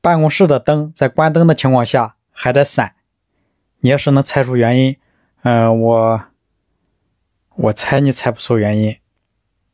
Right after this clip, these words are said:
另外，它这个灯在白天的时候也是闪，也是亮，但是看不出来。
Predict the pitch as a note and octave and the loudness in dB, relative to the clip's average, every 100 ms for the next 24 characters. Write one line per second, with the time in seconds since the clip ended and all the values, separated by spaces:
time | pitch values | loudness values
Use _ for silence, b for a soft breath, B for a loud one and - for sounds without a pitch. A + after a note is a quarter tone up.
0 | _ _ _ _ _ _ - E3 D#3+ D#3+ | _ _ _ _ _ _ 0 2 2 2
1 | B2+ B2 D3 D#3 D#3+ D#3 - D#3+ E3+ D#3+ | -2 0 0 2 2 2 0 0 2 0
2 | C3+ C#3 C3+ A2+ A2+ - F3 A#2 - _ | 0 2 2 2 0 0 -2 -4 -8 _
3 | _ _ - A2+ - D#3+ C3 - _ _ | _ _ -4 -2 0 0 0 -6 _ _
4 | _ - C3 A#2 - C#3+ C3+ - A#2+ B2+ | _ -4 -2 -2 -4 -4 -4 -2 0 0